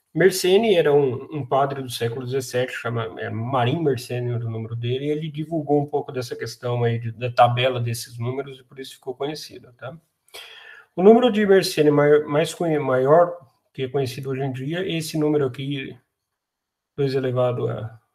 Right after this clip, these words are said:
essa coisa menos um, que é primo, tá? É o maior primo de Mersenne conhecido. Nem todos os números de Mersenne são primos, obviamente, né? Mas o primo maior conhecido é esse. Esse foi dado pelo Patrick Larouche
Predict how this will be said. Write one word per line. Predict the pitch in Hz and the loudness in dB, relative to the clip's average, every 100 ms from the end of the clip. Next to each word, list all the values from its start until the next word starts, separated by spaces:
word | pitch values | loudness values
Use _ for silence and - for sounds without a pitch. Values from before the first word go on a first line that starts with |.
| _ _ _ _ _ | _ _ _ _ _
essa | 127 120 113 | -12 -8 -8
coisa | 110 123 123 | -6 -4 -2
menos | 120 117 110 113 | 0 0 -2 -4
um, | 135 - _ | -6 -8 _
que | - 151 | 0 2
é | |
primo, | 151 135 123 110 | 2 -2 -4 -4
tá? | 113 135 - _ _ | -2 -4 -6 _ _
É | |
o | 117 | 0
maior | 131 147 | 2 2
primo | 151 143 143 | 2 0 0
de | 143 | 0
Mersenne | 143 131 - 131 123 | 0 -2 -4 -6 -4
conhecido. | 131 123 - 92 104 _ - - _ | -4 -4 -8 -12 -14 _ -20 -20 _
Nem | 139 180 | 0 2
todos | 185 156 | 2 0
os | 147 | 2
números | 151 135 | 2 2
de | |
Mersenne | 139 143 - 131 | 2 0 0 -6
são | - 180 | -6 -4
primos, | 139 127 123 | -2 -2 -4
obviamente, | 120 127 113 98 - 113 | -2 -2 -2 -4 -8 -10
né? | 113 - _ _ _ - _ _ _ _ _ _ | -10 -10 _ _ _ -20 _ _ _ _ _ _
Mas | 123 120 117 113 113 110 107 104 104 - - - | 0 4 4 4 2 2 0 -4 -8 -12 -20 -16
o | 131 | -4
primo | 147 143 160 | -2 0 2
maior | 143 135 127 123 | 2 2 0 0
conhecido | 131 120 151 | -2 -2 -4
é | 139 | -2
esse. | 139 147 | -2 -4
Esse | 131 120 | -8 -2
foi | 147 | 0
dado | 127 123 123 | 2 0 0
pelo | 131 127 117 - - _ _ | -4 -4 -4 -8 -18 _ _
Patrick | 120 117 143 139 | -2 -2 -6 -6
Larouche | 135 120 131 147 | -2 0 0 -2